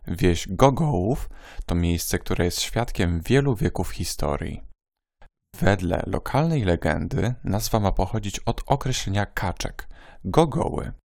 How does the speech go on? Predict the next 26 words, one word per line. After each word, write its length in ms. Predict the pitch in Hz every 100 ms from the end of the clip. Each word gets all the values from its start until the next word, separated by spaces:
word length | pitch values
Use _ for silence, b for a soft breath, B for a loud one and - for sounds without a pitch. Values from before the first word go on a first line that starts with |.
| _ _ _ _ _ _ _ _
To 140 | 95
właśnie 400 | 87 87 85 -
na 260 | 85 87 131
nie 180 | 139 113
w 60 |
tej 200 | - 123
okolicy 520 | - - 92 98 - 98
miał 200 | 95 85
polować 600 | - 113 127 104 85 -
sam 260 | - 92
król 380 | - - 151 151 b b b -
Kazimierz 500 | 98 85 85 87 127
Wielki. 580 | 101 87 - - - - - - _ _ B B
Osada 440 | - 90 - 92 92
miała 260 | 90 85
powstać 640 | - - 123 - 90 -
w 60 | 87
wyniku 380 | 90 92 92 -
tych 300 | - 87 -
częstych 560 | 139 147 147 - 98
wizyt 440 | 110 98 90 90 -
łowieckich 600 | 85 98 117 - 92 -
władcy. 560 | - 82 - - - - - - - _ _ _ _ _ _ _ _
Najstarsze 640 | 92 87 - 127 156 - 110
źródła 420 | 101 123 120 95
historyczne 760 | - 156 - 110 104 - -